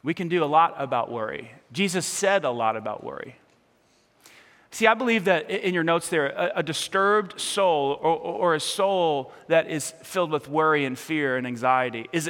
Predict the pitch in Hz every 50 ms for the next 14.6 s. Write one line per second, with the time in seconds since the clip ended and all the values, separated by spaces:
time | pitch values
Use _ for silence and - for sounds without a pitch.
0 | 170 - 170 151 185 190 214 - - 226 180 156 139 - - 160 139 139 131 170
1 | 214 190 - - 127 110 107 - - - _ _ _ _ _ _ _ _ _ _
2 | _ _ _ _ _ - - - - 156 170 160 170 180 160 - - - - -
3 | 202 180 170 170 180 190 214 208 175 165 147 139 147 151 147 143 170 156 139 139
4 | 139 135 135 147 165 196 214 233 247 247 226 175 156 131 - - - 127 110 98
5 | - - - - - - _ _ _ _ _ _ _ _ - 147 143 - - 170
6 | 196 220 226 202 190 - - - 147 123 113 113 123 131 123 127 143 175 214 208
7 | 196 - - 143 139 123 120 123 - 139 123 123 127 131 135 - - - - -
8 | - 139 127 127 120 110 - - - - - - - _ _ _ _ _ _ _
9 | _ _ _ _ _ _ _ _ _ _ _ - 151 185 214 - - 233 208 151
10 | 123 - - - - - 180 175 175 160 - - - - 98 - - - - -
11 | _ _ _ _ _ _ _ _ _ _ _ _ _ _ _ _ _ _ _ _
12 | _ _ _ - - - - 180 165 - 165 - - - 180 156 143 139 185 196
13 | 190 - 214 190 180 165 156 - - - - - 190 165 156 147 147 165 180 226
14 | 262 277 214 180 156 135 123 117 160 143 139 147